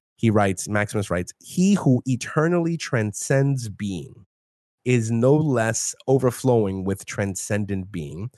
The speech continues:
For in becoming man, he was," speaking Jesus, "he was not subjected to human nature, but on the contrary, he elevated nature to himself, to God,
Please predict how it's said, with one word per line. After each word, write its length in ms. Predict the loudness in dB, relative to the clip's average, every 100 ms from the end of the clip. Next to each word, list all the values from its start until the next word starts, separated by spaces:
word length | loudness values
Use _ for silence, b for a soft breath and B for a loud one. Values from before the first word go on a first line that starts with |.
| B B B
For 200 | 2 2
in 160 | 4 2
becoming 520 | 0 0 2 2 2
man, 340 | 0 0 -2 -4
he 420 | -2 0 0 -2 _
was," 320 | 2 2 2
speaking 420 | -2 -6 -6 -4 -4
Jesus, 380 | -6 -6 -6
"he 160 | 0 0
was 240 | 2 0
not 280 | 0 -2 -2
subjected 680 | -6 -4 -4 0 -2 -2 -6
to 100 | -6
human 240 | -6 -6
nature, 260 | -6 -8 -6
but 200 | -2 -2
on 140 | -2
the 60 | -4
contrary, 500 | -2 -2 0 -2 -2 B B -2
he 240 | 2 2 -2 _
elevated 640 | 2 4 2 2 -2 -4 -8
nature 400 | -10 -10 -8 -10
to 200 | -10 -10
himself, 800 | -10 -8 -2 0 -2 -4 -12 -12
to 120 | -8
God, 360 | -6 -6 -6